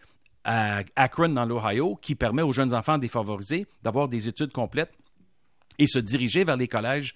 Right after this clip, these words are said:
américains par la suite. Mais Jordan, ce qu'il a fait en silence, il a quand même fondé et mis sur pied un hôpital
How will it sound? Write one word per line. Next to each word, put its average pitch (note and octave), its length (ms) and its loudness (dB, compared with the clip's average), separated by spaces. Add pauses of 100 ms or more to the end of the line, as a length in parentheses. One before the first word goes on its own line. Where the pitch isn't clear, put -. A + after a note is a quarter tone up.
(200)
américains A#2+ 420 -2
par A#2+ 140 -2
la F#2+ 80 -6
suite. - 200 -12 (220)
Mais D3+ 140 6
Jordan, A#3+ 420 6
ce - 80 -6
qu'il D#3+ 80 2
a C#3+ 40 -2
fait B3+ 120 -2
en G#3 100 0
silence, E3+ 540 -4 (300)
il B2 60 2
a - 20 -2
quand F#3 160 2
même C#4 160 4
fondé G3+ 580 4 (380)
et C#3+ 260 6
mis D#3+ 220 2
sur D#3+ 220 -2
pied G3+ 260 -4
un C#3 180 4
hôpital F#3+ 600 2